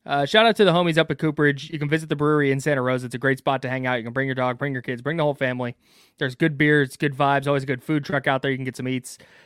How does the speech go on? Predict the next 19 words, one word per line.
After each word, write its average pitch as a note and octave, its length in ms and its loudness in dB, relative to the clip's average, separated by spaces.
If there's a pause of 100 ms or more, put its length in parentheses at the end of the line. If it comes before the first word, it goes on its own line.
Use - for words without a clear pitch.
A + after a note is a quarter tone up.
And, C3+ 300 -2
uh, B2+ 120 2
of B2+ 100 -6
course, G3 260 2
if D#3 100 -6
you D3+ 60 -10
can't E3+ 220 0
make E3 180 2
it D#3 60 4
up F#3 160 4
to E3+ 100 -4
Santa D3 260 2
Rosa, C#3 540 2
or F3+ 260 2
if, D#3+ 280 2
um, C3 420 0 (680)
if F3+ 200 -8
you F#3 80 2
went A#3 280 0